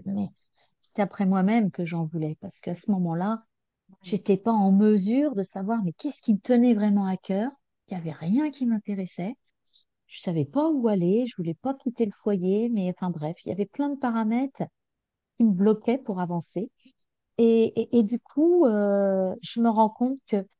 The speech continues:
Speaker 1: bah, il y a un précepte en P N L qui dit qu'un choix est meilleur qu'un non-choix. Et je dirais que, euh, bah, ça vaut le coup quand même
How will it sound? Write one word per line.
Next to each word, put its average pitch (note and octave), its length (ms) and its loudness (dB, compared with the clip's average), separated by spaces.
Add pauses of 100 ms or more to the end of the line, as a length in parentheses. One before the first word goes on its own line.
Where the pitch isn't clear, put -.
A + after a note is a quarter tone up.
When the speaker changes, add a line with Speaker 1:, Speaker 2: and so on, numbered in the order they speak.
(580)
Speaker 1:
bah, G#3+ 180 -4 (480)
il A3+ 60 0
y A#3+ 60 2
a B3 60 2
un B3+ 60 0
précepte B3+ 560 -4
en G#3+ 120 2
P G#3+ 160 -2
N G3 200 2
L B3+ 200 0
qui A3 160 -2
dit G#3+ 180 -2
qu'un G#3+ 380 -2
choix B3+ 400 -4
est G#3+ 60 0
meilleur A3 360 2
qu'un G#3+ 160 -2
non-choix. F#3+ 600 -4 (640)
Et G3+ 120 4
je F3 120 -2
dirais A#3 420 -2
que, A#3 360 2
euh, F#3+ 960 -2 (720)
bah, A3 200 -2
ça - 180 -4
vaut B3 140 2
le A3+ 60 2
coup A#3 280 -2
quand F3+ 140 -2
même F3+ 400 0